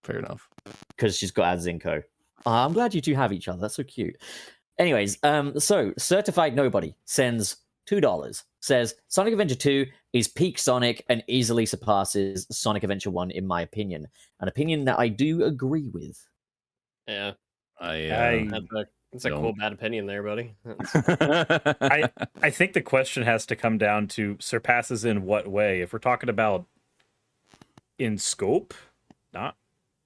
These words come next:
Speaker 4: really, I don't
Speaker 1: No.
Speaker 4: think. No?
Speaker 2: It goes to space, dude.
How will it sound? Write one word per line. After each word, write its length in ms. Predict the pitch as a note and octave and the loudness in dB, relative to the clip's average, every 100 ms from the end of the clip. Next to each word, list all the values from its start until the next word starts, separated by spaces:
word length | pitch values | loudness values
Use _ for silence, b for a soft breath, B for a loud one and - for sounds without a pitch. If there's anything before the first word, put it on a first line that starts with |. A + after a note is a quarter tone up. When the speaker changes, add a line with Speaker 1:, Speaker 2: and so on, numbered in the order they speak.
| - | -16
Speaker 4:
really, 380 | F#2+ - F4+ G3+ | -12 -8 -6 -4
I 40 | |
don't 100 | F2 | -2
Speaker 1:
No. 80 | E2 | -2
Speaker 4:
think. 380 | D#2+ D#2+ - - - | -2 -4 -8 -18 -12
No? 360 | F3 F#4 E4+ - - | -8 -8 -10 -10 -4
Speaker 2:
It 80 | |
goes 260 | D#3+ A#3 A#3+ | 0 2 2
to 100 | D#3+ | 0
space, 640 | - - - F3+ A3+ E3 - | 0 -2 0 0 0 -4 -2
dude. 360 | G2 F3 A#3+ | 0 0 -4